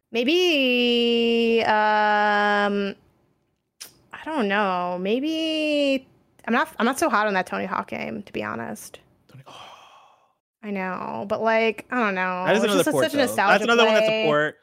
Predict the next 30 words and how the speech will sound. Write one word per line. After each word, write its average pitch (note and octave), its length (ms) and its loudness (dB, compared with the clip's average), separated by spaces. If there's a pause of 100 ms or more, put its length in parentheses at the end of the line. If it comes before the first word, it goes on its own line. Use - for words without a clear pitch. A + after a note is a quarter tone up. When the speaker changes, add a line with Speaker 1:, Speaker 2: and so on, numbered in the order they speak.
(220)
Speaker 2:
but G3 100 4
also, A3+ 280 4
like, F3 260 0 (540)
I - 40 -20
feel D#3 120 -2
like D3 60 -2
it C3+ 120 -4
brings C#3 240 -2
enough A#2 300 -4
in A#2+ 80 -12
terms A2+ 240 -8
of, A2 80 -10
like, G#2+ 220 -6 (100)
you G#2 80 -16
know, C#3+ 120 -2
playing G3 500 0
Tony D#3 260 -4
Hawk, C3 400 -6 (240)
Tony D#3 140 -2
Hawk D3 120 -2
Pro B2+ 120 -2
Skater G4+ 300 2
Speaker 1:
Ooh, C#4 240 4
Speaker 2:
one G#3 120 2
and - 140 -4
two B2+ 260 -6
Speaker 1:
hold D4+ 200 2
Speaker 2:
in, B3 60 2
Speaker 1:
on. A#3+ 260 2
Speaker 2:
like, C3 240 -2